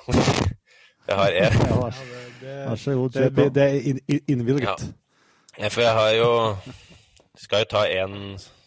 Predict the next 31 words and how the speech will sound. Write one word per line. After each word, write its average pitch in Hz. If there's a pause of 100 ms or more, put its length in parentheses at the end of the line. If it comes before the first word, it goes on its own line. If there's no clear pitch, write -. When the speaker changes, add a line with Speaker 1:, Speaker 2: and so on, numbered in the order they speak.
(1080)
Speaker 1:
til 92
slutt 98
som 95
omhandler 92
meg 101
selv, 110
men 104
så 107
ha, 104 (280)
tenkte 104
jeg -
skulle -
ta 107
en 101
først -
som 107
er, 101 (1800)
som 107
er 107
da 101 (300)
faktisk 101
en 98 (160)
åtti -
år 92
gammel. 107 (1200)
For 107
jeg 104
har, 104
eh, 104 (880)
oldemora 104
mi, 135